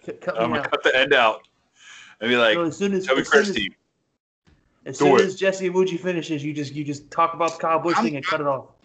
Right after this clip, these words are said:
Speaker 3: I'm not toting their, uh, knowledge of the sport, man, but everybody we've interviewed is,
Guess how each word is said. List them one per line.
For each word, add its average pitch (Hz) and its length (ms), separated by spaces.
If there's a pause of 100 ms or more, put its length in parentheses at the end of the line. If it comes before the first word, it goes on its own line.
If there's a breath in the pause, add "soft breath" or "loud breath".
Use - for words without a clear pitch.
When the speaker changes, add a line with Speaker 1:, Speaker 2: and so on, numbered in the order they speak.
(260)
Speaker 3:
I'm 180 220
not 190 240
toting 160 480
their, 135 420
uh, 95 320 (220)
knowledge 127 420
of 120 100
the 110 80
sport, 123 340
man, 131 220
but 117 100
everybody 165 460
we've 117 220
interviewed 104 400
is, 98 380